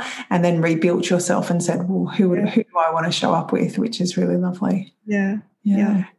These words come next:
Speaker 2: Yeah.
Speaker 1: So tell me, what, what's the work that you're doing out in the world now?
Speaker 2: So the work I'm doing out in the world at the moment is I'm actually helping people living with chronic conditions.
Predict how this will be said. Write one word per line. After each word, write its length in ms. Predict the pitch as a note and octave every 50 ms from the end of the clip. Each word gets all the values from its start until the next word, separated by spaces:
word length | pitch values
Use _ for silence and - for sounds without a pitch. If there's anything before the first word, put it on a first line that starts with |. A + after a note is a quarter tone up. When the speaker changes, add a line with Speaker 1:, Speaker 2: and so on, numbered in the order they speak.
| _ _ - - - -
Speaker 2:
Yeah. 100 | G#3+ G#3+ -
Speaker 1:
So 220 | - - C4+ C4 - C4 - - - -
tell 240 | - - C4+ C#4+ C#4+
me, 100 | D4 C#4+
what, 260 | C4+ C#4 C#4 C#4 -
what's 220 | C4 C#4 C#4 C#4 -
the 100 | D4 C4+
work 340 | B3+ B3 A#3+ A#3+ A#3+ - -
that 120 | - -
you're 80 | A3 G3
doing 280 | G3 G3+ G3 G3+ G3 F#3+
out 100 | F3+ F3+
in 60 | F#3+
the 60 | F#3+
world 300 | F#3 F#3 F3+ F3+ F3+ F3+
now? 480 | F#3 F3 - - F3 F3+ F3+ - - - - - - - _ _ _ _ - - - - _ _ _ _
Speaker 2:
So 160 | - C#4+ C4 B3+
the 100 | C4+ C4
work 360 | A#3+ B3+ A#3+ B3 C4+ D#4 - -
I'm 220 | D#4 D4 D4 C4+
doing 440 | B3+ B3 A3+ A3+ A3 G#3+ G#3 G3 -
out 380 | - G3+ F#3+ F#3+ F#3+ - - - _
in 140 | - G#3+ G3
the 100 | G3 F#3+
world 380 | F3+ F3+ F#3 F#3+ G3 G3+ G3+ -
at 180 | - - - -
the 80 | A3
moment 520 | G3+ G3+ F#3+ F#3+ F#3 F#3+ G#3 B3 C#4 C4+ -
is 580 | - - A3 G#3+ G#3+ A#3 A3+ G#3 G3+ - - - _ _ _ G#3
I'm 320 | G#3 G#3+ A#3 B3 C4 B3+
actually 1000 | - - A3 G#3+ - - - - A3+ G#3 G3+ G3 G3 G3 F#3+ G3 F#3+ F#3+ G3+ - - _ _ _ _ _ _
helping 720 | _ - G#3 G3+ G3 F#3+ - - G#3+ G3+ G3 G3 G3 G3+ G3
people 600 | - G#3 G3 G3 G#3+ G3 F#3+ F#3+ F#3 F#3+ F#3+ G3 - - _ _ - - -
living 280 | F#3+ F#3+ G3+ G3 G3
with 160 | F#3+ F#3+ F#3+
chronic 420 | - - - G3+ G3+ G3 G3 - -
conditions. 800 | - A3 G3+ F#3 F3+ F3+ F3 - - A#3 C#4+ G#4+ G4+ - -